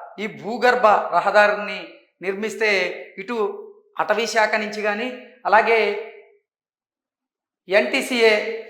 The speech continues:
అనుమతులు కూడా మనం తీసుకోవాల్సినటువంటి అవసరం ఉండదు అన్నట్లుగా ఆ అధికారి వారికి తెలియజేసినట్లుగా ఈ వార్త సారాంశాన్ని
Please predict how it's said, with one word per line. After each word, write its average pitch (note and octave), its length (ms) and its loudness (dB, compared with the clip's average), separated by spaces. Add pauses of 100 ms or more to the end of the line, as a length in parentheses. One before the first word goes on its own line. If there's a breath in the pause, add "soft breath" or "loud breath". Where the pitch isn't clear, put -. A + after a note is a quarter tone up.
(120)
అనుమతులు A#3+ 400 2
కూడా G3 580 4 (160)
మనం G#3 140 2
తీసుకోవాల్సినటువంటి F#3 1200 -4 (140)
అవసరం G3+ 360 -2
ఉండదు F#3+ 220 -4
అన్నట్లుగా F3 720 0 (200)
ఆ D#3+ 100 6
అధికారి F3+ 420 4
వారికి D#3 280 -4
తెలియజేసినట్లుగా D#3+ 1000 -6 (260)
ఈ - 20 -12
వార్త D#3 360 2
సారాంశాన్ని D#3+ 680 -4